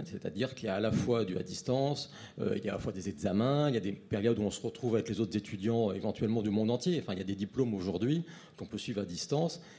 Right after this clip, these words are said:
et avec des étudiants, euh, qui viennent de Singapour, euh, d'Afrique, euh, qui viennent des États-Unis.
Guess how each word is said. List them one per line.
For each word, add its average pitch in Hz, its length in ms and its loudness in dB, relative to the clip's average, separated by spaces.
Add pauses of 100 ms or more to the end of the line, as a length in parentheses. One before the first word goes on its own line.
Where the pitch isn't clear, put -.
(180)
et - 40 -6
avec 101 140 -2
des 92 140 -2
étudiants, 127 580 0
euh, 101 60 2
qui 101 160 -6
viennent 120 320 0
de 101 100 -2
Singapour, 127 800 0
euh, 95 60 -2
d'Afrique, 135 560 -4
euh, 101 80 0
qui 107 120 -8
viennent 101 160 -2
des 98 140 -2
États-Unis. 107 560 0